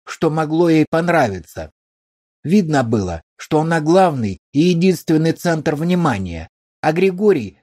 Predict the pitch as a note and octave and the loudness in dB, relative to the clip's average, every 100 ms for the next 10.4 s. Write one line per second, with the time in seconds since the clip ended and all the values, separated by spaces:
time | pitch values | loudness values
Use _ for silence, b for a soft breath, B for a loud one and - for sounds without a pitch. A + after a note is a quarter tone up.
0 | - G3 F3 F3+ F3 - - F3 D3+ D3+ | -4 -4 0 0 0 -2 0 0 0 -2
1 | D3 E3 E3 E3+ D3+ C#3 G2+ D#2+ D#2 D2 | -2 0 0 0 0 0 -2 -6 -12 -14
2 | _ _ _ _ _ _ _ _ _ _ | _ _ _ _ _ _ _ _ _ _
3 | _ _ D3+ E3 - F3+ D#3+ - D#3+ D3+ | _ _ -4 -4 -2 -2 -2 0 0 0
4 | D#3+ E3 F#3 E3+ A#2 F#2 - - C#3+ E3+ | -2 0 0 0 -4 -10 -12 -6 -2 0
5 | D3+ C#3 C3+ C3 B2+ C#3 C#3+ D3 - C#3+ | -2 -2 0 0 0 0 0 -2 -2 -2
6 | G#2+ - - E2+ _ - A3 - F#3 D3+ | -2 -10 -18 -18 _ -2 -2 -2 0 0
7 | A2+ B2 G2+ F#2+ F#2 - _ _ - B2+ | 0 -6 -4 -6 -8 -12 _ _ -6 -2
8 | D3+ D#3 D#3+ C3 D#3 D3 F#3+ F3 C#3+ C#3+ | 0 0 -2 -2 -4 -2 -2 -2 -2 -2
9 | D3 D3+ D3 C#3 C3+ B2+ C#3+ C#3+ C3+ A2 | 0 -2 -2 -2 -2 0 0 0 -2 -2
10 | F#2 E2 E2 D2+ | -6 -10 -10 -12